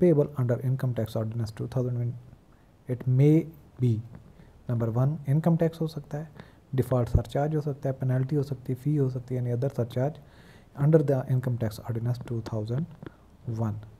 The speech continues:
टैक्सेबल इनकम कौन सी होती है? अ, टैक्सेबल इनकम वो इनकम जिस पे टैक्स लगता हो उसको टैक्सेबल इनकम कहते हैं। इसके बाद है टैक्स पेयर,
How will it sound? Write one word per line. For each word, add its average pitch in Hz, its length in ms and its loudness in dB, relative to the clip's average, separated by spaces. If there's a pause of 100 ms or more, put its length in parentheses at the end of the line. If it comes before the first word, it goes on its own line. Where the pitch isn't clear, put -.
टैक्सेबल 180 400 0
इनकम 170 300 0
कौन 156 240 0
सी 151 140 -2
होती 139 220 -2
है? - 340 -8 (600)
अ, 117 440 0
टैक्सेबल 160 480 2
इनकम 151 260 2
वो 147 240 0
इनकम 131 340 0
जिस 120 160 -2
पे 151 160 -2
टैक्स - 420 -6 (240)
लगता 120 340 0
हो 131 120 0
उसको 123 200 -6
टैक्सेबल 113 420 -6
इनकम 143 300 -2
कहते 131 260 -6
हैं। 123 100 -8
इसके 143 200 -8
बाद 135 120 0
है 117 60 -2
टैक्स 131 220 -2
पेयर, 143 380 4